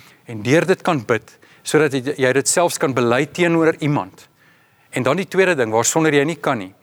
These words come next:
is om iemand naby jou te trek. Iemand wat vir jou lief is, lief genoeg om jou te aanvaar soos jy is en jou te bemoedig, maar ook lief genoeg vir jou om jou tereg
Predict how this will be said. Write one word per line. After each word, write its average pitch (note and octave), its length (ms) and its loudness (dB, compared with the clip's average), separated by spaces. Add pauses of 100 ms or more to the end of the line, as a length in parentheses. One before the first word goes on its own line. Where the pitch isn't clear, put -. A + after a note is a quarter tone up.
(400)
is C#3 160 -4
om D3 100 0
iemand F3 300 0
naby B2+ 480 2
jou G#2 180 0
te A#2+ 140 -8
trek. A2+ 480 -6 (460)
Iemand F#3 240 0
wat D3+ 100 0
vir C#3 140 2
jou A#2 80 4
lief A2 320 -2
is, - 120 -2 (280)
lief D#3 240 0
genoeg F#3 300 0 (100)
om B2+ 180 0
jou A#2+ 160 2
te C#3 140 -2
aanvaar E3 520 0
soos - 160 -6
jy C3 100 0 (120)
is - 180 -6
en G#2+ 120 -8
jou G#2 80 -8
te A2+ 100 -14
bemoedig, B2+ 380 -2 (580)
maar C#3 160 0
ook - 180 -2
lief D3+ 240 0
genoeg D3+ 240 0 (100)
vir C3+ 100 2
jou G#2+ 160 2 (680)
om C3+ 200 2
jou A#2+ 160 4 (160)
tereg B2 380 -2